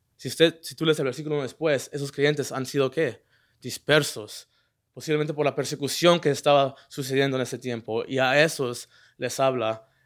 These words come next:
Pedro. Esas personas han renacido, han sido purificados por medio del Espíritu Santo. La simiente de Dios está en ellos y también está en ti, hermano, hermana.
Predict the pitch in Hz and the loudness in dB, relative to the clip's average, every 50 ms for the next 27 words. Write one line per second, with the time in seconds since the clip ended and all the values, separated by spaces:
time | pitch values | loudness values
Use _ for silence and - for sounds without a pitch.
0 | _ _ _ - 139 147 147 127 107 107 - - - 139 147 143 123 - 139 127 | _ _ _ 2 4 4 4 2 0 -6 -10 -10 -8 -8 -8 -8 -8 -8 -6 -4
1 | 151 151 147 - - 147 151 151 147 151 151 147 139 131 - - 175 196 180 123 | -2 -4 -4 -4 -4 -4 -2 -2 0 0 0 -2 -2 -4 -6 -4 -4 -2 -4 -4
2 | - - _ _ _ _ _ - - 143 143 - 165 165 151 160 160 156 143 143 | -6 -10 _ _ _ _ _ -6 -4 -2 0 2 0 0 2 2 2 2 2 0
3 | 151 143 - 175 175 180 185 175 180 - 143 143 135 135 127 120 - - - 123 | -2 -2 2 4 4 4 4 2 0 -4 -4 -2 -2 -2 -2 -2 -4 -8 -12 -12
4 | 120 120 - - 123 117 110 101 - 117 117 - _ _ _ _ _ _ - 139 | -12 -12 -12 -12 -12 -12 -12 -14 -16 -18 -18 -18 _ _ _ _ _ _ -8 -6
5 | - - 147 143 160 180 190 180 180 165 160 160 165 160 151 147 127 - - 151 | -4 -4 -2 0 0 0 0 2 4 4 6 6 6 4 2 0 -2 2 4 6
6 | 151 151 151 151 143 131 127 139 147 147 123 113 113 - - - - 139 127 - | 6 4 4 0 -6 -2 0 2 2 2 0 -4 -8 -10 -14 -16 -14 -12 -8 -6
7 | 113 117 135 135 127 - - 127 120 117 117 113 - _ _ _ _ _ - 120 | -4 -4 -2 -4 -4 -4 -4 -2 -2 -2 -2 -4 -8 _ _ _ _ _ -10 -8
8 | 117 110 104 - 131 131 110 101 - _ _ _ _ _ _ _ - 120 110 110 | -8 -8 -6 -2 -2 -2 -2 -2 -8 _ _ _ _ _ _ _ -12 -10 -8 -6
9 | 101 101 98 95 98 - _ _ _ - - 120 113 107 104 98 98 98 - - | -6 -6 -8 -10 -14 -18 _ _ _ -8 -8 -6 -4 -4 -4 -4 -6 -10 -14 -18